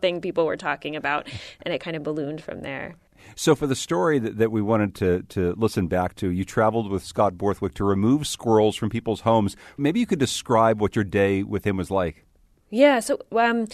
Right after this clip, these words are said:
Speaker 1: we started pretty early. So he picked me up. He has this, um, small white pickup truck,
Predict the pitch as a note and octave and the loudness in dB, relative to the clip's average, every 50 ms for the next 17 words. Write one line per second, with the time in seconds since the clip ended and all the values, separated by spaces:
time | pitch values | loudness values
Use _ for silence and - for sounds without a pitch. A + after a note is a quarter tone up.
0 | - - - - C4+ - F#4+ A4 C5+ C5 - F#4+ F#4+ D#4+ - A3 A3+ A3 G#3+ - | -12 -12 -6 -4 -2 0 2 2 2 2 0 0 2 2 4 4 4 4 2 2
1 | - G#3 G3+ G3 G#3+ G#3 - A#3 A3 - A#3 A#3 A3 G#3 G3 F#3+ F#3+ F#3+ - - | 0 0 0 0 -2 -4 -4 -4 -4 -4 -4 -4 0 2 4 4 4 2 0 -2
2 | G3 F#3+ F#3+ F3+ F3 F#3 F#3 F3 - - - - _ - F3+ F3 E3 E3 E3 E3 | -4 -2 -2 -2 -4 -6 -8 -8 -8 -10 -12 -12 _ -10 -10 -8 -8 -8 -8 -10
3 | E3 E3 - - - - - - _ - - _ - - - - G3+ F#3+ F#3 F3 | -12 -14 -18 -20 -20 -20 -20 -20 _ -20 -20 _ -10 -8 -6 -2 0 0 2 2
4 | F3 E3 F3 E3+ F3 - - _ _ _ - - F#3 F#3 F#3 E3+ - - - D#3+ | 2 2 2 0 0 0 -4 _ _ _ -8 -8 -4 -2 -2 -4 -4 -6 -4 -2
5 | D3+ D3+ E3 - - | -2 -2 -2 -4 -10